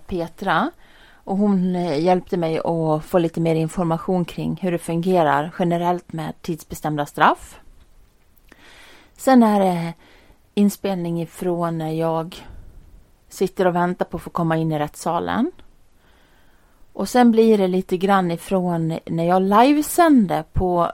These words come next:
Brottsofferperspektivets, eh, Facebook-sida. Och på slutet kommer jag att avrunda med lite mera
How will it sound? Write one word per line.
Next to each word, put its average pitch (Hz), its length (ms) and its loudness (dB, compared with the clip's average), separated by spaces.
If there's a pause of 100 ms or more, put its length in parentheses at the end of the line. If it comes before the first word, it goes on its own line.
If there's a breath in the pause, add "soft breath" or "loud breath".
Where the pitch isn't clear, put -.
(100)
Brottsofferperspektivets, 190 1700 -2
eh, 160 300 -6 (380)
Facebook-sida. 240 1080 -2 (2000 soft breath)
Och 220 180 -2
på 247 100 4
slutet 254 400 0
kommer 196 260 2
jag 170 220 2
att - 100 4
avrunda 185 520 2
med 165 140 -4
lite 165 280 -6
mera 190 480 0